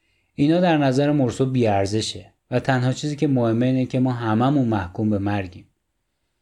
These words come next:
درسته که کامل لذت بردن از زندگی و دنبال هدف خاصی نبودن رو تایید می‌کنه،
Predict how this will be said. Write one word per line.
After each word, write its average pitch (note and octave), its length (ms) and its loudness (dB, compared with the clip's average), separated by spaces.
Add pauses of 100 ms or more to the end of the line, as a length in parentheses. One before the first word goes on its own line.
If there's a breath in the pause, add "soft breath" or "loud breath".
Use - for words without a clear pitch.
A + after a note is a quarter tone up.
(460)
درسته F3+ 400 2
که E3 120 2
کامل B2 320 2
لذت A#2 400 2
بردن A#2 280 2
از A2+ 200 2
زندگی A2 460 2
و A2 120 2
دنبال A2+ 400 2
هدف G#2+ 440 0
خاصی A2 420 -2
نبودن G#2+ 520 0
رو G#2 80 0
تایید G2+ 380 -2
می‌کنه، G2 440 -10